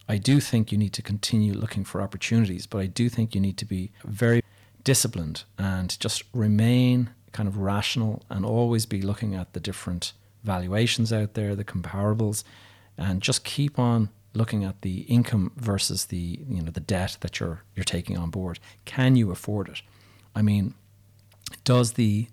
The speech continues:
cash flow cover your borrowings if the debt were to, say, say your interest rates were to increase by thirty or forty percent? Like, would you be caught by that, or would you find yourself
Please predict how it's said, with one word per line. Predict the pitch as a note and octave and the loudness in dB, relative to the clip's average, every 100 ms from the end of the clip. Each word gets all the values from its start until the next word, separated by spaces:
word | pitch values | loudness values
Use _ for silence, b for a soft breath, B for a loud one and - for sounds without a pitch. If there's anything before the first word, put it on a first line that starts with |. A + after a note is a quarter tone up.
| - | -10
cash | - G2+ F#2+ - - | -2 -2 -2 -4 -10
flow | - - F#2+ E2+ - | -16 -6 -4 -4 -8
cover | - - A2+ G#2 - | -4 0 2 0 -2
your | A2 F#2 | -4 -4
borrowings | F2+ F#2 F#2 E2+ - - B B B _ | -2 -2 -2 -4 -8 -8 B B B _
if | A2 - - | 0 0 0
the | F#2+ F2 - _ _ - | -2 -2 -10 _ _ -12
debt | A2+ G#2 F#2 F2 - | -4 0 0 -2 -6
were | F2 | -6
to, | - F#2 - | -6 -6 -4
say, | - B2+ | -2 0
say | A#2 C#3 | 0 -2
your | G#2+ | 0
interest | A2+ A2 - | 0 -2 -4
rates | G2 F#2+ - | -6 -4 -6
were | F#2 | -8
to | - | -6
increase | F#2 - G2 G2 | -6 -4 -4 -4
by | - | -6
thirty | - G#2+ G#2 F#2 b b b - | -6 -4 -2 -4 b b b -6
or | |
forty | A2 - G2+ G#2+ | -4 0 0 0
percent? | F#2+ - A2 F2+ - B B | -2 0 0 0 -6 B B
Like, | G2+ - | -8 -6
would | A#2 A2+ C3 B2+ - | -2 4 6 4 2
you | A2+ G#2 | 2 2
be | G2 F#2+ F#2 - b b _ | 2 -2 -4 -8 b b _
caught | - A2+ A2+ A2+ - - | 2 4 4 2 -6 -8
by | - G#2 | -2 2
that, | G#2+ A2 - | 2 0 -4
or | A#2+ G#2+ | -4 -2
would | G#2 G2 | -2 -4
you | G2+ | -6
find | - F#2 F2+ | -6 -4 -4
yourself | F#2+ - - - | -6 -6 -8 -10